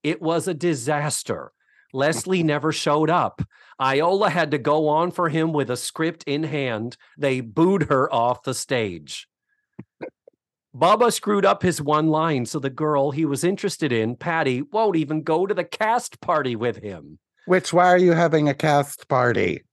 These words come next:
Speaker 1: Really?
Speaker 2: if the star didn't show up and it was a disaster? <laughs>
Speaker 1: Yeah. And he does say, "I thought you did a really good Australian accent."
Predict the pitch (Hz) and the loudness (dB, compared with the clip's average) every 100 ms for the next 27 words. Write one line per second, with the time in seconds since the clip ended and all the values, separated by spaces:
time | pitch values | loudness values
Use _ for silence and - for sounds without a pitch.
0 | _ _ 160 143 110 143 - 147 139 - | _ _ 0 0 2 0 0 0 0 0
1 | - 143 143 143 139 135 139 127 131 131 | 2 4 4 4 2 2 4 6 4 4
2 | 123 120 123 110 117 117 - 107 110 - | 2 4 2 0 -2 -2 0 2 2 0
3 | - - 110 - 254 _ _ _ 123 117 | -10 -6 -6 -4 -6 _ _ _ -6 -4
4 | 80 - _ _ _ _ - 156 160 156 | -6 -12 _ _ _ _ -4 0 0 2
5 | 151 - 160 160 170 254 202 - 170 165 | -2 0 0 2 0 2 0 0 0 2
6 | 160 160 185 208 160 190 170 147 139 - | 4 2 2 0 2 2 4 4 2 0
7 | 160 135 127 117 113 110 - 117 85 78 | 0 0 0 0 -2 -4 -6 -6 -6 -10